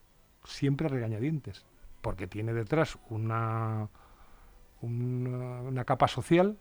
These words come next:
o una parte importante de la sociedad que no acepta ese derecho. Bueno, eh, de repente que a lo mejor, sin duda, el, el, eh, ¿cómo diría yo? El, el,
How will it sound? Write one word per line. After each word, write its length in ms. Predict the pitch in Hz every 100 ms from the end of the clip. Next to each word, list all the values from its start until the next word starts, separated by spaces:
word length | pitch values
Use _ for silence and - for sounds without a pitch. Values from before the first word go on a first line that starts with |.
| -
o 80 | 104
una 400 | 110 117 117 113
parte 320 | 107 127 123
importante 360 | 131 117 120 123
de 40 |
la 60 | 123
sociedad 340 | 123 127 165 -
que 140 | - 113
no 140 | 117
acepta 420 | 113 110 - 160 - - _ _ _ _ _ - - -
ese 240 | 120 123
derecho. 380 | 107 104 - 180 - -
Bueno, 240 | 98 143 - - -
eh, 280 | 101 95 98 _ - - - - - -
de 220 | 123 113
repente 480 | 107 104 147 143 117
que 260 | - 120 - _ _ _ - _ _ - _ -
a 80 | -
lo 80 | 123
mejor, 400 | 113 - 147 -
sin 340 | - 147 123 131
duda, 320 | 165 117 - -
el, 440 | - 131 120 117 -
el, 340 | 131 123 117 113
eh, 460 | 113 113 107 107 104 - - - - - - - -
¿cómo 200 | 135 139
diría 300 | 139 135 127
yo? 240 | 120 139 110 - _ _ _ - _ _ _ _ _ _ _ - _ - -
El, 300 | 147 131 135 -
el, 260 | 131 120